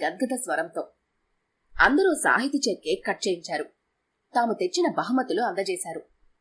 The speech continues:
సాహితి గురించి మాట్లాడమని అందరినీ కోరింది హిమబిందు.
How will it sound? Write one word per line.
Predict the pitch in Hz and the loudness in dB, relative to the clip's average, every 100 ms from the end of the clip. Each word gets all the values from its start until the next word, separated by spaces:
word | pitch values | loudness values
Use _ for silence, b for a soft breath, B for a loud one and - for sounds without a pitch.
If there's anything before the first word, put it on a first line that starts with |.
| _ _ _ _ | _ _ _ _
సాహితి | - - 226 381 403 | -2 8 8 8 4
గురించి | 320 277 - | 4 2 -4
మాట్లాడమని | 170 127 - 233 240 247 214 | 0 0 4 4 4 0 0
అందరినీ | 214 208 294 285 208 | -2 -2 -2 0 -2
కోరింది | - 139 214 226 165 | -2 -2 -2 0 -2
హిమబిందు. | 240 180 175 165 156 | -2 -6 -4 -4 -6